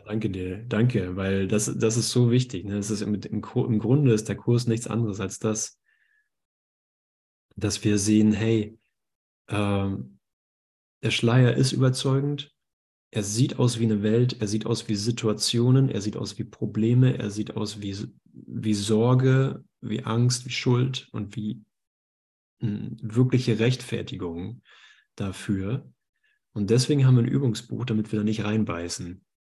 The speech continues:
oder sozusagen den Griff schneller lösen, den Griff an Illusionen schneller lösen und sehen, ah, ich,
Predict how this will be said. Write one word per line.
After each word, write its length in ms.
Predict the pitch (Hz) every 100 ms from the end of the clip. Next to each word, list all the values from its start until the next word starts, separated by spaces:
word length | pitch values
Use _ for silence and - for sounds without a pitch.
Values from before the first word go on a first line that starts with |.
| _ -
oder 340 | 104 101 104
sozusagen 840 | 104 - 101 101 101 104 101 - _ _ _ _ _ -
den 140 | 101
Griff 340 | 107 117 120
schneller 400 | - - 110 107
lösen, 640 | 104 104 104 98 90 95 - _ _
den 140 | 101
Griff 520 | 101 104 104 - - _ _ _ _ _ _ _ _ _ _ _
an 180 | 104 107
Illusionen 580 | 113 107 101 104 104 104
schneller 360 | 101 104 101
lösen 400 | 101 120 131 110
und 240 | 107 104 101
sehen, 340 | - 107 104
ah, 380 | 117 147 151 131
ich, 140 | 123